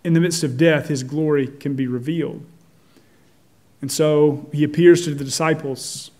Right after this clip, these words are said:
for forty days. Then he gathers them up and brings them to Jerusalem, and they go up to the Mount of Olives. And he tells them that the Spirit is going to be given to them. He tells them that they're going to be his witnesses of his, of the good news of all that he has done and accomplished, of God's love and forgiveness,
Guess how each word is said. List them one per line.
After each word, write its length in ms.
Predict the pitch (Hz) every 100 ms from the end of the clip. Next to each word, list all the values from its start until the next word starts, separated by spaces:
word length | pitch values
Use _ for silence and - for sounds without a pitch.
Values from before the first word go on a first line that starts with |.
| -
for 100 | 156
forty 380 | - 165 156 143
days. 640 | 151 151 127 123 - - _ - _ -
Then 100 | 160
he 80 | 156
gathers 480 | 156 160 165 156 135
them 140 | 156
up 140 | 165
and 120 | 143 139
brings 240 | 170 165
them 120 | 170
to 100 | -
Jerusalem, 540 | 143 147 156 170 170 160
and 80 | 143
they 80 |
go 200 | 135 156
up 140 | 165 165
to 80 | 165
the 80 | 160
Mount 220 | 160 156
of 80 | 147
Olives. 800 | 156 170 160 147 127 - - - - _ _ _ _ _ _ _ _ _ _ _ _ _ _ _ _ 147
And 80 |
he 40 | 139
tells 320 | 175 175 143
them 120 | 156
that 80 | 151
the 60 | -
Spirit 420 | - 165 160 156
is 100 | 135
going 220 | 151 151
to 60 | 143
be 80 |
given 300 | 135 147 147
to 100 | 143
them. 420 | 139 143 139 - - _ _ - - -
He 60 | 160
tells 280 | 175 170 160
them 120 | 165
that 100 | 156
they're 140 | 160
going 240 | 156 165 156
to 80 |
be 120 | 151 156
his 220 | 165 131
witnesses 680 | 139 180 190 175 - 160 147
of 180 | 143
his, 440 | 160 165 135 - -
of 100 | 147
the 80 | 147
good 300 | 127 185 185
news 260 | 196 196 151
of 100 | -
all 260 | 202 220
that 100 | 208
he 60 | 190
has 100 | 135
done 240 | 185 190
and 100 | 170
accomplished, 540 | 185 185 180 156 - 156
of 100 | 135
God's 320 | 180 175 147
love 300 | 170 190 165
and 120 | 151
forgiveness, 800 | 156 143 127 208 190 190 -